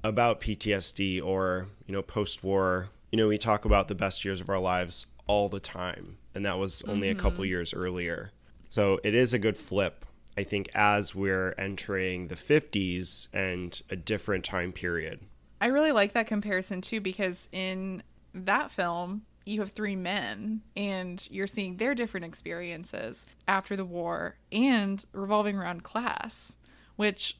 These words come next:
Speaker 2: I did not put that together until right now, and I'm sort of embarrassed <laughs> because I love that movie. But that one, I think, is far superior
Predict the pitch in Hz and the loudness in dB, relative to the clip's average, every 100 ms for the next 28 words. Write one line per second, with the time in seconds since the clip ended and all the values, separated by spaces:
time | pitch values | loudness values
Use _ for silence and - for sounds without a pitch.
0 | - 240 302 208 185 196 220 214 214 190 | 0 2 2 4 4 4 2 2 0 2
1 | 190 196 196 190 185 175 170 170 170 170 | 2 2 2 0 0 2 0 0 0 0
2 | 170 180 170 175 196 185 - - 220 240 | -4 -2 -2 -2 -2 -2 0 2 2 0
3 | - - 262 - - 208 185 180 - 214 | -2 -4 -4 -2 0 0 0 -2 -4 -6
4 | - - 240 240 262 320 359 - - - | -2 2 2 2 2 2 0 -4 -16 -18
5 | - - 220 208 - - - 196 196 208 | -20 -2 4 4 4 -6 -10 -4 4 4
6 | 196 196 185 180 180 180 - - 196 185 | 4 2 0 0 -2 -6 -12 -4 -2 0
7 | 175 175 180 - 143 160 - - - 131 | -2 -4 -4 -2 -2 -2 -6 -6 -4 -2
8 | 180 220 240 254 | 0 0 0 -2